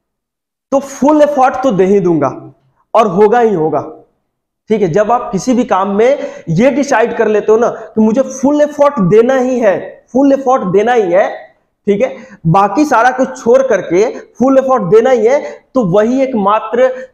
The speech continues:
तरीका होता है जिससे हर goal achieve होता है, ठीक है। फुल एफर्ट सिर्फ देना है,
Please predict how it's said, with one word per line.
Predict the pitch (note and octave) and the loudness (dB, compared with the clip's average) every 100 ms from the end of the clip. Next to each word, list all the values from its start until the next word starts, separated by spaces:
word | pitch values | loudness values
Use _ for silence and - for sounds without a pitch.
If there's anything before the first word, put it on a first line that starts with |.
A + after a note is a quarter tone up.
| - | -2
तरीका | G#3+ G#3 F3+ A#3 | -2 0 -2 -2
होता | G3 G3 | 0 -2
है | A3 | -2
जिससे | F3 G3 A#3+ | -2 -4 -2
हर | F3+ E3+ G#3 | -2 0 -2
goal | G#3 F#3 G3+ F3+ | 0 0 0 -4
achieve | - - E3+ C3+ | -8 -4 -4 -4
होता | B2+ A#2 | -8 -8
है, | A2+ _ - | -10 _ -8
ठीक | - | -8
है। | - - _ _ _ | -8 -20 _ _ _
फुल | B3 C#4 | -2 0
एफर्ट | B3+ - A#3+ | 0 0 -4
सिर्फ | - A#3+ G#3+ | -2 -2 0
देना | D#3+ F3+ F3 | 2 2 0
है, | C3 | -2